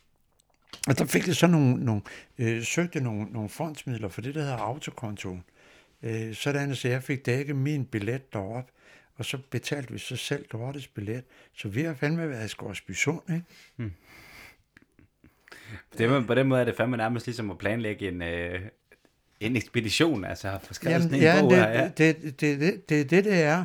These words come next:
Speaker 2: Mm.
Speaker 1: Og så er vi jo næsten til, tilbage også ved noget af det, som vi begyndte med. Altså,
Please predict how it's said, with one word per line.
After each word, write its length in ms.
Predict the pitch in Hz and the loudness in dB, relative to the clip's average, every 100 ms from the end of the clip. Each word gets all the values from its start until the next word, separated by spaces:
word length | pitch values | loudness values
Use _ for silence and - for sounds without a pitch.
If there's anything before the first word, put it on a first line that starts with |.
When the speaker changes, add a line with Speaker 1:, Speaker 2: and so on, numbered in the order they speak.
| - | -4
Speaker 2:
Mm. 180 | 131 117 | -8 -4
Speaker 1:
Og 80 | 131 | 0
så 120 | - | 2
er 40 | 180 | 2
vi 140 | 170 | 4
jo 60 | 160 | 4
næsten 380 | 185 - 165 | 2 -2 -4
til, 220 | 131 147 131 | -2 -4 -4
tilbage 640 | - 127 - 120 156 180 | -4 -4 -2 0 0 0
også 340 | 165 151 170 143 | 0 -2 -2 -2
ved 80 | 131 | 0
noget 180 | 139 | 2
af 60 | 170 | 2
det, 200 | 160 170 | 2 0
som 280 | - 131 110 | -2 -2 -2
vi 80 | 101 | -4
begyndte 360 | - - 170 | -6 -4 0
med. 140 | 160 160 - - - _ - | 0 -2 -6 -20 -20 _ -10
Altså, 340 | 120 107 | -8 -6